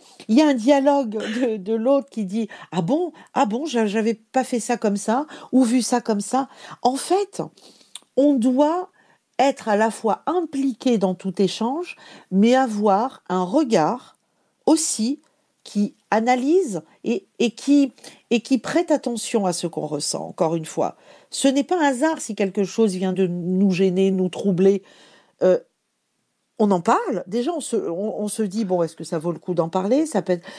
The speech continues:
on, on, on s'écoute, on se fait confiance, on en parle, mais on observe.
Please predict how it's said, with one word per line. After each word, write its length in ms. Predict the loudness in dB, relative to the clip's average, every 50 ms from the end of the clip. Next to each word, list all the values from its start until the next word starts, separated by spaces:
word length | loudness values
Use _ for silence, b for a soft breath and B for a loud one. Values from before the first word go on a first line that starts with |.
| B B B B 0
on, 240 | 2 2 2 0 -2 -2
on, 80 | -2 -2 -2 -2
on 100 | -2 -2
s'écoute, 500 | 0 2 2 2 2 0 -2 -2 -2 -4 -8 -8
on 120 | -8 -6
se 140 | -4 -2 -2
fait 180 | -2 -4 -4
confiance, 560 | -4 -4 -6 -6 -6 -6 -6 -6 -6 -6 -4 -2
on 140 | 0 0
en 120 | 0 0 0
parle, 260 | 0 0 0 0 -2
mais 100 | -2 -2
on 200 | -2 -2 -2 -2
observe. 560 | -4 -4 -4 -4 -2 -2 0 -2 -2 -6 -12